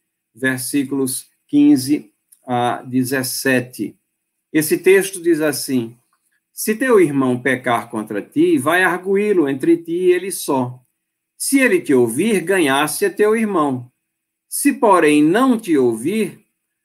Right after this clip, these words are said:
toma ainda consigo uma ou duas pessoas,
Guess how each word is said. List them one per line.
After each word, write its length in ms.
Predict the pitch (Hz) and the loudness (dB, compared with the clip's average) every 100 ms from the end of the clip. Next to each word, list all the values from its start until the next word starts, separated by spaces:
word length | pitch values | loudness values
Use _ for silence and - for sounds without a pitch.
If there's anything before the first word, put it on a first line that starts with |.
| _ _ - | _ _ 0
toma 460 | 277 269 202 147 147 | 2 2 2 -2 -4
ainda 440 | 156 220 247 208 | -2 0 0 0
consigo 960 | 175 147 139 - 196 208 160 127 123 _ | -2 -4 -6 -8 -8 -8 -4 -4 -6 _
uma 520 | 202 254 175 113 82 - | -4 -2 0 -4 -8 -4
ou 160 | 165 | -4
duas 440 | 131 135 190 151 - | -2 -2 0 0 -2
pessoas, 840 | 123 107 - 196 208 131 127 - | -4 -4 -4 0 2 2 -2 -10